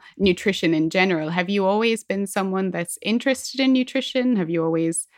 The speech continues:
um, kind of eaten a balanced diet and kind of, y-, you know, things like that? Or is this something that, um, you, you grew into in your practice?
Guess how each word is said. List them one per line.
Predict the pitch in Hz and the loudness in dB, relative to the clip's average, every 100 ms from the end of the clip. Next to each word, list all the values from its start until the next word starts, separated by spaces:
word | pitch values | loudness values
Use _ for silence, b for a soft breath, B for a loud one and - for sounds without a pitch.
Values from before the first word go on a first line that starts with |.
| b - | b -4
um, | 185 175 - 156 - _ _ _ | -2 0 0 -2 -4 _ _ _
kind | - 170 | -2 0
of | 165 156 - _ _ - _ | 0 -4 -8 _ _ -20 _
eaten | 170 - 175 | -6 -2 0
a | 160 | 0
balanced | - 175 170 175 - | 0 0 -2 -4 0
diet | 233 233 240 226 214 - | 4 6 6 4 2 0
and | 151 151 - | 0 -2 -4
kind | - 165 156 | -2 -2 0
of, | 151 151 151 _ | -2 -4 -8 _
y-, | 196 170 - | 0 0 -2
you | - 185 | 0 2
know, | 165 | 2
things | 170 170 160 - | 0 0 0 -4
like | 156 | -4
that? | - 214 240 | 2 4 4
Or | 180 | 2
is | 165 | 0
this | - 180 | -2 -2
something | - 175 - 165 156 | 0 -2 0 0 0
that, | 151 147 151 - - - - | -2 -4 -4 -4 -6 -6 -4
um, | 170 80 73 - 139 139 - _ - | 0 0 0 0 -2 -4 -10 _ -2
you, | 175 170 151 151 147 107 - | 4 6 6 4 2 -4 -4
you | 160 156 | -4 -4
grew | _ 160 151 | _ 0 2
into | 151 160 - 117 127 151 | 2 0 0 -4 -4 -8
in | - 139 | -2 0
your | 139 | 0
practice? | - - - - - - | -4 -4 -6 -12 -14 -14